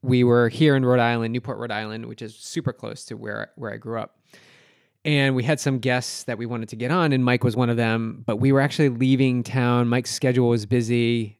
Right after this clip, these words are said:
and we wanted to hit the road to get to Lake Placid. It didn't pan out,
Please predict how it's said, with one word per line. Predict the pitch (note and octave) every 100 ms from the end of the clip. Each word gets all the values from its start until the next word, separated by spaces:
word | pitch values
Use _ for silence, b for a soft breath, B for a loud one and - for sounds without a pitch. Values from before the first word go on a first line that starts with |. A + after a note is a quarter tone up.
| _
and | A2+ G#2+
we | A2 B2+
wanted | B2 A2+
to |
hit | A2+ B2+
the | A#2
road | A#2 A2+ A2+ A2 -
to | -
get | A#2
to | A#2
Lake | A2 G#2+
Placid. | - A#2+ A2+ A#2+ A2+ G#2 _ _ _ _ _ _ _ _ -
It | C#3+
didn't | D3+ C#3
pan | B2 B2+ A#2+
out, | A#2 A2+ -